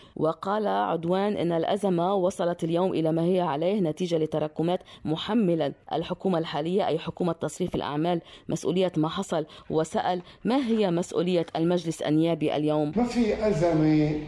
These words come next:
Speaker 2: تخلق بين ليلة وضحاها. الأزمة وصلت لهون بالتراكم، وصلت لهون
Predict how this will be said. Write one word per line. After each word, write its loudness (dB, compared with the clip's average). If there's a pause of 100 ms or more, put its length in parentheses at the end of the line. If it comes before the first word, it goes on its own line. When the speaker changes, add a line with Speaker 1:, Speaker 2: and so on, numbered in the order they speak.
(120)
Speaker 2:
تخلق 0
بين 2
ليلة 4
وضحاها. 0 (160)
الأزمة 2 (360)
وصلت 0
لهون 2
بالتراكم، 0 (480)
وصلت 0
لهون 0